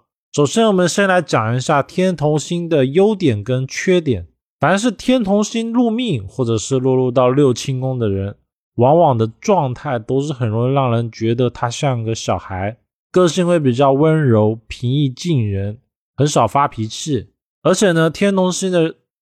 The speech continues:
特性决定了他善于助人、有爱心，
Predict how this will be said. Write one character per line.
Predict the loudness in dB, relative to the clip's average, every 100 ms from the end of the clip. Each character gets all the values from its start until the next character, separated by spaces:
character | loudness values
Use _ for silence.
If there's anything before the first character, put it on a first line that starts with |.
| _
特 | -2 2 2
性 | 2 -4 -2
决 | 0 0
定 | 0 0
了 | -2
他 | 0 0 0 -4
善 | -4 0 2 2
于 | -2
助 | -2 0 0
人、 | 0 -2 -4 -10 _ _
有 | -4
爱 | -2 0 2 0
心， | -2 -4 -4 -4